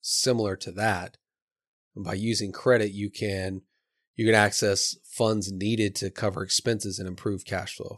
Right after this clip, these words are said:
For example, you can use a line of credit to cover short-term expenses, uh, such as just paying bills, or you can use a, a loan to cover larger expenses, such as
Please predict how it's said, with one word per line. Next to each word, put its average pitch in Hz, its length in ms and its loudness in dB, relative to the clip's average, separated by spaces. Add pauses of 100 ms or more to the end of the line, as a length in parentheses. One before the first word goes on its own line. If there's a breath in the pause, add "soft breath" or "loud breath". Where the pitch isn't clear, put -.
For 101 160 -4
example, 98 520 -2
you 92 180 -4
can 95 300 -4
use 98 200 -2
a 95 100 -6
line 95 220 -4
of 90 140 -10
credit 117 460 4 (560)
to - 80 -16
cover 101 260 4
short-term 123 500 4
expenses, 98 960 -2 (420)
uh, 98 140 0
such 104 240 4
as 107 140 2
just 104 300 -2
paying 95 300 -4
bills, - 520 -4
or 101 300 2
you 101 160 -4
can 95 200 -6
use 101 540 0
a, 95 300 -4
a - 20 -2
loan 104 460 0
to 92 380 -6 (540)
cover 113 300 4
larger 110 380 6
expenses, 95 680 -2
such - 280 -2
as 92 440 0